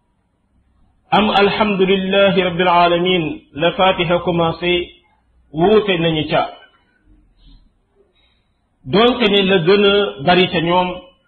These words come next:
nee nañ alhamdulillahi rabbil alamin la commencé. Loolu it da ngay gis ne seeni tegtal lu ci bari moom moo gën a bari.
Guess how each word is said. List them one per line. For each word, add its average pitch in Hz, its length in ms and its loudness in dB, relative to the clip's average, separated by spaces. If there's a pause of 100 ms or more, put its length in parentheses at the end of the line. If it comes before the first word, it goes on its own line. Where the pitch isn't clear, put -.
(640)
nee 160 320 0
nañ 180 180 -2
alhamdulillahi 170 1200 0
rabbil 160 300 -2
alamin 160 480 2
la 151 80 0
commencé. 143 480 -2 (2000)
Loolu 202 420 2
it 208 160 0
da 170 80 0
ngay 190 220 2
gis 190 180 -4
ne 175 180 0 (1200)
seeni 185 320 -4
tegtal 202 420 0 (720)
lu 147 180 -2
ci 180 140 -2
bari 175 320 4 (960)
moom 165 260 0
moo 175 280 2
gën 170 160 2
a 165 60 4
bari. 160 280 2